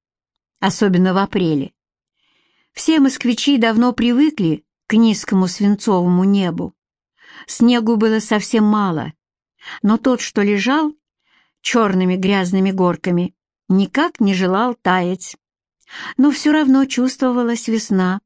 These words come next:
по запаху, что ли. Хотя какой в Москве запах?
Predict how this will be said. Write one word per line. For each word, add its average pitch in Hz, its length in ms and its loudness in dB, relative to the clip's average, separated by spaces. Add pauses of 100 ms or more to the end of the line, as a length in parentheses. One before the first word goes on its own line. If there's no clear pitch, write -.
(580)
по 196 140 0
запаху, 175 540 -4
что 190 300 -4
ли. 185 180 -4 (640)
Хотя 202 400 0
какой 240 400 -2
в 190 60 0
Москве 170 460 -2
запах? 165 540 -4